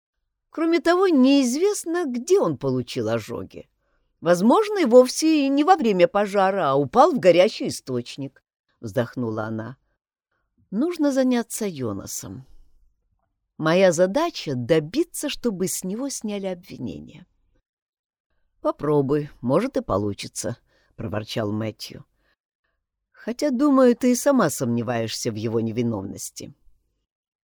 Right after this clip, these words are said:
«Ты прав, к сожалению», отозвалась Тора.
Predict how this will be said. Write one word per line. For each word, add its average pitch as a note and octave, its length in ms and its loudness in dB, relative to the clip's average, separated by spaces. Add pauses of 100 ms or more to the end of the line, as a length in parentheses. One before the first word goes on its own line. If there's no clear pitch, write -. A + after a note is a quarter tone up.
(180)
«Ты D#4 120 -2
прав, B3 520 -4
к - 80 -18
сожалению», A#2+ 1040 -2 (320)
отозвалась A#2+ 680 -2
Тора. A2 440 -6